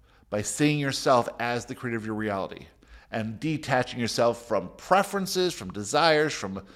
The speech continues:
attachments to outcomes, and from any condition that can make you feel anything.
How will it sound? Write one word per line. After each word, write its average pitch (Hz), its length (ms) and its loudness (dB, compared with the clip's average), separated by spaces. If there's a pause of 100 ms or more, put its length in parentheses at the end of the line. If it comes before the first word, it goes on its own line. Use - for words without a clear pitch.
(180)
attachments 135 540 0
to - 180 -6
outcomes, 135 640 -2 (300)
and 113 160 -6
from 120 240 -2
any 214 260 2
condition 156 580 -2
that 117 120 -4
can 110 200 -4
make 135 280 0
you 139 80 -2
feel 117 280 2
anything. 98 380 -4